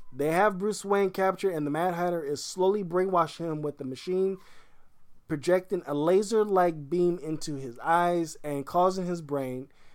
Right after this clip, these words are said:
uh, and brain, uh, in his eyes and brain, causing him to experience nightmarish visions of his parents and friends, as well as several bats attacking him.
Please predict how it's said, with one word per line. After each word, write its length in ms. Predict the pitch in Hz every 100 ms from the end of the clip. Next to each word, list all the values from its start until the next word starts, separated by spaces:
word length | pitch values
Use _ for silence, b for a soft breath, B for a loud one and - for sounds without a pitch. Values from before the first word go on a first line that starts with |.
| - - -
uh, 280 | 160 147 147
and 180 | 170 185
brain, 300 | 180 190 202 - -
uh, 140 | 160 160 - -
in 200 | 190 220 - -
his 140 | 147 156
eyes 280 | 180 214 202
and 180 | 220 196
brain, 240 | 170 156
causing 400 | 156 175 180 180
him 340 | 165 160 156 156
to 120 | -
experience 720 | 147 135 - 160 160 156 143 - - - _
nightmarish 640 | 139 165 208 226 190 190 156
visions 540 | 151 156 135 143 143 -
of 160 | 147
his 120 | 143 -
parents 420 | 160 143 139 131
and 200 | 165 165
friends, 400 | - 165 147 143 -
as 360 | 156 151 143 139
well 260 | 180 196 185
as 300 | 170 165 151
several 360 | - 175 185
bats 340 | 165 156 147 -
attacking 560 | - 143 127 123 120 -
him. 220 | 208 156